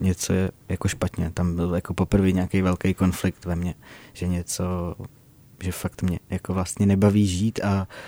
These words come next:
ani nezvládám fungovat v tom vztahu jako, eh, holka, kluk,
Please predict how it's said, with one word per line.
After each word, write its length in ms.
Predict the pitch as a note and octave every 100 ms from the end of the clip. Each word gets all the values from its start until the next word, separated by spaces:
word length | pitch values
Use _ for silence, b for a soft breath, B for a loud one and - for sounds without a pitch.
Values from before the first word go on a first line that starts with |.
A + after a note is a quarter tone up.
| B B B
ani 200 | G#2 G2+
nezvládám 540 | F#2+ F#2 G2 G2+ G2
fungovat 400 | G2 G#2+ G2+ G2+
v 60 | F#2+
tom 220 | - G2+
vztahu 500 | F#2+ - G#2 F#2+ G2+
jako, 420 | G2 - G#2 G#2 - -
eh, 40 | F#2 F2+ F2 - -
holka, 340 | G2 G2+ - G2+
kluk, 400 | - G#2 - -